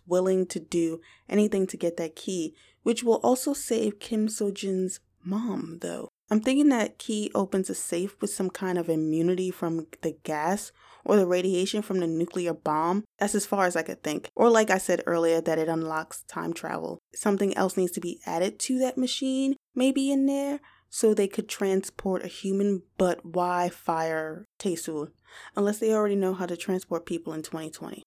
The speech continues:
Also, the explosion might happen in twenty twenty-one or in a few months from the story that Sohei told us. That's why, what I'm getting from it. So I have small questions to ask about this drama, whether it's a plot hole or something I want answered in the coming episodes.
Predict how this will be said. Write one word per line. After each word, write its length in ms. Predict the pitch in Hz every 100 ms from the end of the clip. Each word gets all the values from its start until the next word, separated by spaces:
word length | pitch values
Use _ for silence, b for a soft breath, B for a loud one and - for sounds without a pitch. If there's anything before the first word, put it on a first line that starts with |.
| 220
Also, 260 | 226 220
the 140 | 196 196
explosion 560 | 185 - 202 220 214
might 200 | 196 185
happen 280 | 196 185 180
in 80 | 170
twenty 260 | - 190
twenty-one 600 | 180 - 175 156 160 208 - -
or 160 | 220
in 80 | 226
a 40 | 220
few 220 | - 220
months 400 | 180 185 214 -
from 200 | - 190
the 60 |
story 320 | 180 - 180 175
that 140 | 170
Sohei 600 | - 185 165 165 190 220
told 240 | - 277
us. 240 | 294 339 -
That's 300 | - 196 -
why, 240 | 165 165 - -
what 100 | 175
I'm 140 | 165 165
getting 240 | 156 165
from 180 | - 233
it. 180 | 269 - -
So 260 | - 220 -
I 60 |
have 220 | 208 247 -
small 260 | 220 220
questions 460 | 220 220 220 202 -
to 200 | - -
ask 220 | 170 -
about 300 | 175 170 - -
this 300 | 180 - -
drama, 460 | - 185 170 160 170
whether 260 | 170 170
it's 180 | 170 180
a 40 | 180
plot 320 | - 214 -
hole 340 | - 208 208
or 60 | 190
something 400 | - 180 175 170
I 60 | 160
want 200 | 165 165
answered 380 | 160 156 160
in 80 | 160
the 80 | 156
coming 320 | 156 160 156
episodes. 640 | 151 - - 151 - -